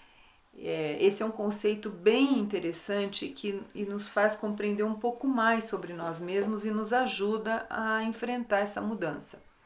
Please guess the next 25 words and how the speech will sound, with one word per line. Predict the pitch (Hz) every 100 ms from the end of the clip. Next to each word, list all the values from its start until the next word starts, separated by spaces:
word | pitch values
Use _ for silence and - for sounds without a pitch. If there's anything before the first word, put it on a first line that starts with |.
| _ - - - - - - _ _ - - -
Se | - 277
vocês | 254 269 320 330 - - -
se | - 247
lembrarem | 214 180 160 185 196 185 170
do | 170
episódio | 170 165 180 175 170
anterior, | 160 160 147 160 185 170 165
quando | 170 160
nós | 165 170 -
falamos | 160 160 156 151
dos | 170 196 156
doshas, | 156 175 175 - 135 135 - - _ _ _ _ _ _ _
quem, | - 170 170 - - -
quem | - 175 170
não | 165 180 180
assistiu | 175 175 - - 180 180 160
o | 156
episódio | 156 160 160 160
anterior, | 156 156 165 175
eu | 156
convido | 156 175 160 175 160
para | - 156
assistir, | 151 156 - 180
que | 175 156
vai | 160 156